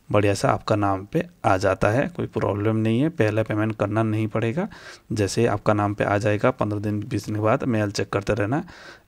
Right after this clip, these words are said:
तो आपको आ जाएगा and आप यहाँ से पेमेंट करके कर सकते हो, जो मैंने किया था, ठीक है। And ये डोमेन था। And बाकी अगर other expired domain चाहते हो, तो expired domains dot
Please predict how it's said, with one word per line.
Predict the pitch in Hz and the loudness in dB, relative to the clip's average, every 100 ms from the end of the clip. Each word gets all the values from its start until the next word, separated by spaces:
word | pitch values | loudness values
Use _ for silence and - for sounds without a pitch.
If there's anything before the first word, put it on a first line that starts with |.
| _ _ - | _ _ -6
तो | 117 | 0
आपको | 117 107 - 208 - - - - | 0 -2 -4 -4 -6 -20 -20 0
आ | 107 | 2
जाएगा | 98 92 104 175 - - | 2 0 0 0 -2 -6
and | 107 104 | 0 0
आप | 101 104 | 0 -4
यहाँ | 104 101 | -6 -4
से | 131 | -2
पेमेंट | 135 104 | -2 -2
करके | 98 107 - | -4 -6 0
कर | - | 0
सकते | - - - | 0 -4 -2
हो, | |
जो | 117 | 0
मैंने | 110 104 123 | 0 -2 -4
किया | 120 - | -4 -6
था, | - - - - - | -8 -14 -20 -20 -4
ठीक | - 180 | -2 -2
है। | 202 _ - | -4 _ -2
And | 110 107 - | 0 0 -2
ये | 113 | 0
डोमेन | 110 107 120 117 | 2 2 2 2
था। | 170 - | -2 -4
And | - 135 | 0 2
बाकी | 135 131 - | 4 2 4
अगर | 151 147 | 4 6
other | 127 113 135 131 | 6 8 8 6
expired | - 139 127 | 4 2 4
domain | 123 123 120 - | 4 2 0 0
चाहते | 131 113 120 | 2 4 4
हो, | 135 180 - - - - | 0 0 -8 -20 -10 4
तो | 135 | 6
expired | 123 107 - 120 110 | 6 2 2 2 4
domains | 110 110 110 - | 4 2 0 0
dot | 110 | 2